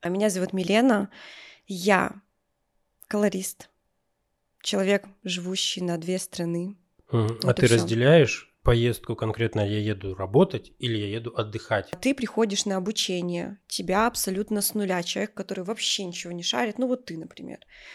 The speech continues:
Speaker 1: Я тебя могу обучить абсолютно с нуля.
Speaker 2: Ну, попробовать это одно. Попробуешь ты, и опыт, что-то не получилось.
Speaker 1: Мгм.
Speaker 2: Но когда ты уже умеешь, у тебя есть навык, это несложно.
Speaker 1: Конкуренция, типа, ее, ее дофига. Я говорю: "В смысле?"
Speaker 2: Своего клиента ты всегда найдешь все равно.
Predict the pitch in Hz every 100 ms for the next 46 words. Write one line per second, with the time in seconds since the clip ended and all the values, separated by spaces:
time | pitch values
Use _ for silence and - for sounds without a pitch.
0 | - - 226 208 208 202 185 202 175 -
1 | 202 - - 202 196 175 175 185 170 160
2 | 185 _ - - 110 - 98 - 143 143
3 | 139 147 147 131 87 - 110 135 160 147
4 | 107 - 110 127 120 110 104 104 120 139
5 | 143 - - 120 131 139 - 104 92 -
6 | 202 190 104 117 117 110 113 113 139 117
7 | - 104 - 110 123 104 - 110 101 104
8 | 95 - 95 92 - - 226 226 214 220
9 | 208 202 185 - 185 170 175 190 190 196
10 | 208 196 - 208 180 185 175 170 170 _
11 | _ 175 185 180 180 185 - - 165 160
12 | 165 151 - - 175 175 123 131 143 139
13 | 135 123 117 117 117 110 107 104 - 101
14 | 98 104 104